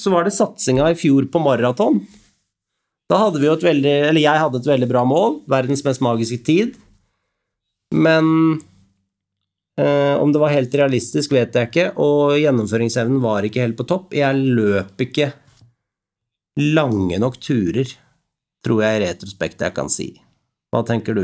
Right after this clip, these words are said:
om din satsing? Hva, hvordan, hva gjorde du feil?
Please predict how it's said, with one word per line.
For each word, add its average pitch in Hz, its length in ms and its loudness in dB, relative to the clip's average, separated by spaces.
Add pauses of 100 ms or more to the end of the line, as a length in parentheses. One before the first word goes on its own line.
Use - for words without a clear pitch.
om 98 160 -2
din 87 240 -4
satsing? 110 480 -4
Hva, 101 400 -2
hvordan, 101 460 -4 (480)
hva 117 100 0
gjorde 110 240 0
du 98 320 -2
feil? 160 380 -4